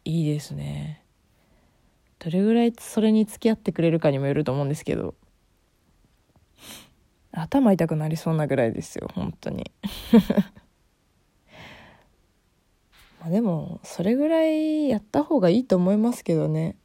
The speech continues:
どうしても、どれぐらい自分が払えて、どんな風にやりくりしていくのかっていうのはすごく大事ですよね。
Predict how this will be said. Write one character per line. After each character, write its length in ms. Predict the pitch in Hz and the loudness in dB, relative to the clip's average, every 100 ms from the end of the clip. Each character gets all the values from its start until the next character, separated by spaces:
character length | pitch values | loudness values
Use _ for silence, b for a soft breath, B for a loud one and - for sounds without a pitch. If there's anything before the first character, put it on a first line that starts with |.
| _ _ | _ _
ど 120 | - | -6
う 80 | 165 | -6
し 80 | 160 | -6
て 140 | - | -4
も、 200 | 160 170 | -4 -4
ど 120 | - 170 | -2 -2
れ 140 | 196 | 0
ぐ 120 | 202 | 0
ら 180 | 208 202 | 2 2
い 40 | |
自 180 | 208 185 | 2 0
分 220 | 185 190 | 0 0
が 100 | 185 | 0
払 340 | 180 190 190 185 | 0 0 0 0
え 80 | 170 | -2
て、 520 | - 170 170 - - b b b b b b - | -2 -2 -2 -6 -12 b b b b b b -2
ど 120 | 202 | 2
ん 80 | 202 | 2
な 120 | 190 | 2
風 200 | 190 175 | 2 0
に 140 | 160 | 0
や 80 | 160 | 0
り 120 | 180 | 0
く 140 | - 165 | -2 -2
り 120 | 160 | -4
し 80 | - | -4
て 200 | 165 156 | -4 -4
い 60 | |
く 140 | 156 156 | -4 -4
の 120 | 160 | -4
か 220 | - 160 | -8 -12
っ 40 | 160 _ | -12 _
て 100 | - | -8
い 40 | 151 | -6
う 40 | |
の 120 | 147 | -6
は 80 | 147 | -10
す 680 | - - 160 156 156 156 160 | -12 -12 -6 -4 -2 -2 -4
ご 140 | 185 | -4
く 140 | 185 190 | -4 -2
大 260 | 156 156 | 0 -2
事 120 | 151 147 | -4 -6
で 140 | - | -8
す 160 | - 151 | -8 -10
よ 80 | |
ね。 340 | 156 156 160 | -8 -6 -8